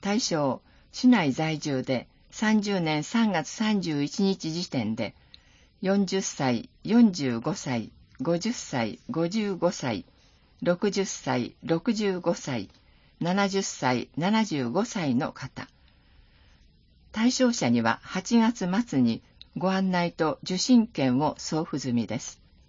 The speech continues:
費用五百円。生活保護受給者などは無料。ただし、受給証明書などの提出が必要です。持ち物、成人歯科健診受診券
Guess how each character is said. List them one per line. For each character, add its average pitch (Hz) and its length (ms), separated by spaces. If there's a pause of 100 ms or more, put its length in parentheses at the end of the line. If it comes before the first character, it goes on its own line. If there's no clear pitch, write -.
(520)
費 202 120
用 139 280
五 170 100
百 175 400
円。 123 160 (680)
生 233 240
活 220 240
保 220 160
護 196 80
受 196 180
給 226 180
者 196 180
な 185 140
ど 160 140
は 160 180
無 131 160
料。 131 300 (840)
た 226 120
だ 196 120
し、 143 280
受 180 180
給 240 260
証 220 240
明 214 180
書 196 160
な 190 140
ど 151 120
の 127 140
提 214 260
出 - 220
が 185 100
必 - 320
要 131 200
で 117 120
す。 - 180 (680)
持 175 140
ち 208 160
物、 120 320 (640)
成 233 300
人 208 260
歯 - 120
科 220 140
健 196 260
診 139 300
受 156 160
診 170 300
券 101 380